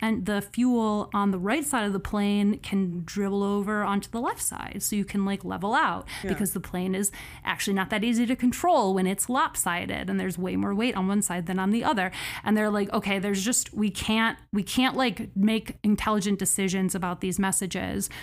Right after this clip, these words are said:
Speaker 1: without looking at this damage." And so they say, the second officer, Mark, they're like, "Marky boy,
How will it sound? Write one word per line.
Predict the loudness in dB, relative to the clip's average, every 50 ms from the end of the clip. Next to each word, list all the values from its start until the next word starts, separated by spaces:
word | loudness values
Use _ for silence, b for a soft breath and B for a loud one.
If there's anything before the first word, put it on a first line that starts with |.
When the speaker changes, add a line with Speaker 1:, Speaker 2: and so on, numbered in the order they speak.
| B B
Speaker 1:
without | -4 -4 -2 -2 0 0 2 0 0 -2 -4 -6 -8 -10 -10 -16 -20 _ _ _ _ _ -14 -14 -14 -14 -12 -4
looking | 0 2 4 6 6 6 4 2 0 -2 0 0 2 0 0 0 0 -2 -4 -8 _ _ _ _ 0
at | 0 0 0 -2
this | -4 -4 -4 -4
damage." | -4 -4 -4 -4 -4 -4 -6 -6 -6 -6 -8 -8 -10 B B B B B B
And | 2 4 4 4 4
so | 2 2 2 4 4 4 2 2 2 0 0 -2
they | -2 -2 0 0 2 2 0 0 0
say, | 0 0 0 0 0
the | 0 0
second | 0 0 0 2 2 2 4
officer, | 4 2 2 0 0 0 0 0 0 0 0 0 0 -2 -2 0
Mark, | 2 4 4 4 2 2 0 -2 -4 -8 -6
they're | -4 -2 -2
like, | -2 -2 -2 -2 0
"Marky | 0 0 0 0 0
boy, | -2 0 0 0 0 0 -2